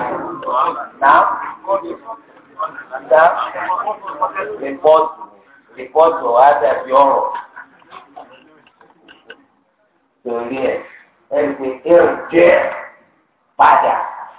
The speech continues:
kó o ṣe àtúnṣe àlùwàlá tó ti ṣe. Ṣùgbọ́n lẹ́yìn, àgbọ́yé sàábé ni pé Ànábì wa pa á láṣẹ wípé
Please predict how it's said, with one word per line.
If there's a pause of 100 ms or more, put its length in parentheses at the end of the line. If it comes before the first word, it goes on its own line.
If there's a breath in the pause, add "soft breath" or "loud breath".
(640)
kó
o (120)
ṣe
àtúnṣe
àlùwàlá
tó
ti
ṣe. (1000)
Ṣùgbọ́n
lẹ́yìn, (580)
àgbọ́yé
sàábé
ni
pé (400)
Ànábì
wa (200)
pa
á
láṣẹ (960)
wípé